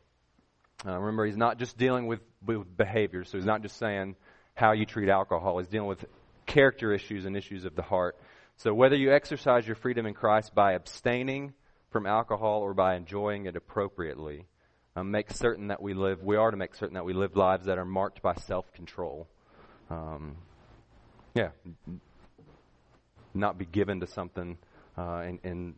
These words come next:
and let it run you. So he carries, uh, this theme of self-control on into the next, um, statement in verse eight where he says, "Not greedy for dishonest gain." So at the time, deacons, ha-, because of their role in the church, had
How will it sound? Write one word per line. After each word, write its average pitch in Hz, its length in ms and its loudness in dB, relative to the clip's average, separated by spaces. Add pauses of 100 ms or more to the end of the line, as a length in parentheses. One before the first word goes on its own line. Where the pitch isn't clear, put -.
and 95 120 -2
let 92 220 2
it 90 160 -6
run 87 260 -8
you. 80 220 -12 (240)
So 131 140 0
he 120 40 0
carries, 151 520 4 (200)
uh, 107 180 -2
this 107 180 -4
theme 123 240 -2
of - 80 -14
self-control 107 720 0
on 101 200 -2
into 101 300 -6
the 98 100 -4
next, 107 460 -4 (580)
um, 92 200 -6
statement 110 360 2
in 104 80 -4
verse 104 280 0
eight 110 120 4
where 107 120 -2
he 104 60 -10
says, 104 320 0
"Not 120 300 4
greedy 127 300 0
for 117 180 -4
dishonest 107 560 -2
gain." 85 360 -6 (320)
So 123 160 4
at 120 60 2
the 127 60 0
time, 147 300 4
deacons, 131 580 -2 (320)
ha-, 113 320 4
because 123 340 4
of 120 100 -4
their 123 100 6
role 120 220 2
in 117 40 -4
the 107 100 -2
church, 120 360 -4
had 110 340 4